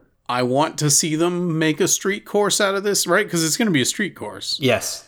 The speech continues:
Speaker 2: Well, partially street. Some of it looks like it's being made, but it's gonna mostly be, like, a street course. I don't think it's a permanent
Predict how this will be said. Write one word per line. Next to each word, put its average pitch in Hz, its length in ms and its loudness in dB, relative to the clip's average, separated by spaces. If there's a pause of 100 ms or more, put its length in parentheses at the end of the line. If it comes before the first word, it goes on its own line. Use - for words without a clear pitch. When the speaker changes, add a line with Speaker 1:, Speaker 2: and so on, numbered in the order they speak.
Speaker 2:
Well, 127 280 6
partially 175 400 2
street. 156 380 -2
Some 151 180 2
of 143 100 0
it 117 80 -4
looks 123 160 -4
like 117 100 -2
it's 113 120 -8
being 117 160 2
made, 107 180 2
but 113 60 2
it's 107 100 -4
gonna 139 160 2
mostly 117 340 2
be, 104 120 2
like, 104 160 0
a - 60 -4
street 104 280 -2
course. - 240 -2
I 107 40 -2
don't 107 160 -2
think 107 120 -4
it's 107 120 -10
a - 20 -12
permanent 98 400 -6